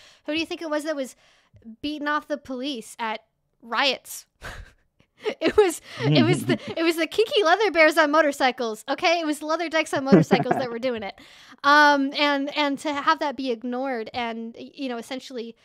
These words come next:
Speaker 1: uh, vanilla washed. And a quick clarification for people that are listening: when Pop Amp and I say vanilla, we do not mean that in a derogatory way.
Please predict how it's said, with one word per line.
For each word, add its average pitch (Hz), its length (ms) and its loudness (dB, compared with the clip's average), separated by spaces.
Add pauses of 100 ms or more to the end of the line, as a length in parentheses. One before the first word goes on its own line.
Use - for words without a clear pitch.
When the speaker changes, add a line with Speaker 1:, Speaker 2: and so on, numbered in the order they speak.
(260)
Speaker 1:
uh, 220 260 -6
vanilla 247 280 -4
washed. 226 200 -2
And 269 80 -6
a 262 40 -8
quick - 220 -6
clarification 294 600 -8
for 262 140 -10
people 254 260 -10
that 240 140 -8
are 233 100 -8
listening: 226 340 -10
when 233 120 -8
Pop 320 240 -4
Amp 247 200 -8
and 262 120 -6
I 226 80 -8
say 226 200 -10
vanilla, 214 520 -8
we 247 100 -8
do 254 140 -6
not 240 240 -4
mean 240 180 -6
that 233 160 -8
in 220 60 -10
a 220 80 -10
derogatory 214 640 -10
way. 202 300 -10